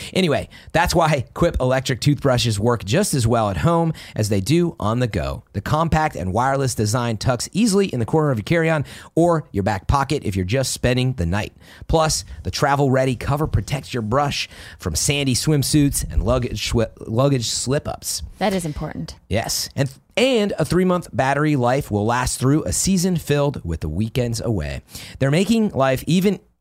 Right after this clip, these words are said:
Speaker 1: easier than ever to keep up with your wake up and wind down routine when you're out of the office. A built-in two-minute timer pulses every thirty seconds to remind you when to switch sides and help you to clean your mouth evenly.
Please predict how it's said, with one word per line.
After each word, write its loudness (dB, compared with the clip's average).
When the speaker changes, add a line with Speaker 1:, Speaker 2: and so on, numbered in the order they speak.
Speaker 1:
easier 4
than 0
ever 0
to -2
keep 0
up 2
with -2
your 0
wake 0
up 0
and -2
wind 0
down 2
routine 0
when 0
you're -2
out 0
of 0
the 0
office. -6
A 0
built-in 2
two-minute 0
timer 0
pulses 0
every 2
thirty 2
seconds 0
to 2
remind 2
you 4
when 0
to -4
switch -2
sides 0
and -2
help 2
you 2
to -2
clean 0
your 2
mouth 0
evenly. -2